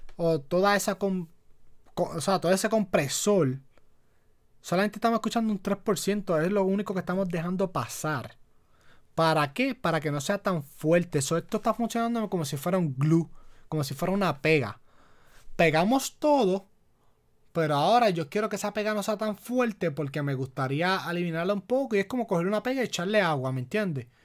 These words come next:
La pega ahora no va a ser tan fuerte, va a pegar de todas maneras, pero puede ser que lo que tú hayas pegado se rompa más rápido o se caiga porque la pega ahora no es tan fuerte. Eso es lo que hacemos con esto. Con el compresor estamos comprimiendo todo, haciendo que todo se pegue, pero no tan fuerte.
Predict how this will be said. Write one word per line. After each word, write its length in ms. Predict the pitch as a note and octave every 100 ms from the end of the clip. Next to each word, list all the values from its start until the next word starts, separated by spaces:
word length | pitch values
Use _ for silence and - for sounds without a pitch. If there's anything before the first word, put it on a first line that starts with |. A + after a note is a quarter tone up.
| _ _ _ -
La 160 | C3+
pega 200 | C#3 D3
ahora 140 | F#3 G3+
no 120 | G#3
va 60 |
a 40 | G3
ser 120 | G#3
tan 180 | A3 G3+
fuerte, 440 | - B3 A#3+ -
va 120 | C#3+
a 40 | D#3
pegar 240 | G#3 G#3+
de 100 | G#3
todas 180 | G#3 G#3
maneras, 440 | G3 G3 A#3 G3+ - _ - _
pero 220 | - C#3+ C#3
puede 240 | C#3 E3
ser 260 | E3 A3+ B3
que 100 | A3
lo 100 | F3
que 140 | D3
tú 100 | C#3
hayas 200 | C#3+ F3
pegado 340 | - G3+ A#3+ A3+
se 160 | F#3+
rompa 300 | D3+ C#3+ D#3+
más 160 | F3 -
rápido 560 | F#3+ G#3 G3+ D#3 D3+ - - _ _ _
o 120 | - C#3+
se 200 | D3+ C3
caiga 480 | F3 A#3+ E3+ D#3+ - -
porque 320 | D#3+ C#3 D3
la 120 | C3
pega 220 | B2 C#3
ahora 140 | F3+ G#3
no 100 | E3+
es 60 |
tan 180 | - F3+
fuerte. 380 | - C#3 A#2 C3
Eso 160 | C3+ A3
es 20 |
lo 100 | A3
que 80 | F#3
hacemos 280 | - F#3 F#3+
con 220 | G#3 E3+
esto. 360 | A#2 - A#2 - - - - -
Con 140 | C#3+
el 120 | C3+
compresor 760 | C3+ C#3 C#3 C#3 C#3 B3 A#3 - _ _ _ - _
estamos 340 | D3+ C#3 C#3+ D#3
comprimiendo 680 | G3+ D#3 D#3 C3+ C3+ F3+
todo, 280 | F#3+ B3 A#3+
haciendo 320 | F#3+ E3 D3
que 120 | C#3+ E3
todo 260 | F3+ F#3
se 220 | - G3
pegue, 360 | F#3 B3+ B3+ G#3+
pero 320 | - D#3 D3
no 120 | C#3 C#3
tan 220 | G#3 G3
fuerte. 520 | - C#3 A2 - -